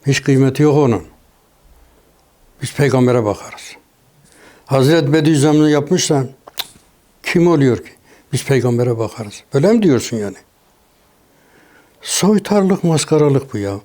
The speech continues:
Peygamber zamanında var mıydı? Ulan senin hemen önünde Mevlana Halid-i Zülcenahin var. Hazreti Bediüzzaman var.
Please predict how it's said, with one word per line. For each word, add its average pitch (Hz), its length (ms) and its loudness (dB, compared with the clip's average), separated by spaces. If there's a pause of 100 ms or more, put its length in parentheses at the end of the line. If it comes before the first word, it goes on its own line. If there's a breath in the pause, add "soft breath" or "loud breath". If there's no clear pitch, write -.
(300 soft breath)
Peygamber 190 500 2
zamanında 147 560 2
var 151 140 2
mıydı? 107 260 -6 (720 loud breath)
Ulan 165 160 4
senin 180 360 2
hemen 170 360 2
önünde 156 580 2 (720 soft breath)
Mevlana 156 520 2
Halid-i 160 480 2
Zülcenahin 117 840 2
var. 90 180 -6
Hazreti 127 600 0
Bediüzzaman 98 880 -2
var. 87 200 -16